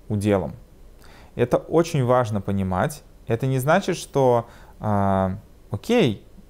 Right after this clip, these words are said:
я буду там довольствоваться все меньшим и меньшим и меньшим и от всего остального избавляться, пока я не буду довольствоваться тем, что, а, буду ста-, спать в палатке в лесу и питаться корешками, и вот я буду супер богатым. Человек мо-, э, должен стремиться к тому, чтобы,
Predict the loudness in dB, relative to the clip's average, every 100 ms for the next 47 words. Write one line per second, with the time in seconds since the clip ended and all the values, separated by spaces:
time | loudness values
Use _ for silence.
0 | -14 -2 0 0 0 -2 -2 -2 -4 -6
1 | -4 -4 -4 -12 -20 -16 -2 2 4 2
2 | 0 -6 -6 -8 -10 -6 -2 -2 -4 -4
3 | -4 -4 -4 -6 -6 -6 -2 -2 -2 -2
4 | -4 -6 -6 -2 0 -2 -4 -2 -2 -2
5 | -2 -2 -2 -2 2 0 0 -6 -6 -2
6 | 0 0 -2 -6 -20 -20 -10 -6 -2 0
7 | 2 4 2 0 -4 -6 -6 -2 -2 -2
8 | -2 -2 -2 -10 -20 -10 -4 -2 0 -2
9 | -2 -4 -2 -4 -4 -8 -12 -8 -2 -2
10 | 0 0 2 0 -4 -4 -4 -2 0 0
11 | 0 0 0 -2 -8 -8 -2 0 2 0
12 | -4 -2 -2 -2 -4 -4 -6 -8 -4 -2
13 | 0 2 -2 -4 -2 0 0 -2 -4 -2
14 | 0 0 2 2 2 -2 -4 -2 -2 -6
15 | -4 -4 -4 -6 -6 -4 -4